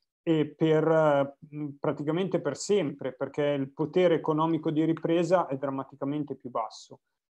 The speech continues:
mentre noi siamo più in grado di, di riprenderci dal,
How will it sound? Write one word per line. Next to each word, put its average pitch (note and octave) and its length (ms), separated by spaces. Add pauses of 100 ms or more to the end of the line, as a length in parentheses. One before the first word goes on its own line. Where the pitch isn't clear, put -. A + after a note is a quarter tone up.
(120)
mentre D3+ 680 (300)
noi G3+ 580
siamo E3 440
più B3 180
in G3 120
grado C#3 680 (240)
di, C#3 460
di D#3 260
riprenderci C#3+ 1120 (1160)
dal, C3+ 1000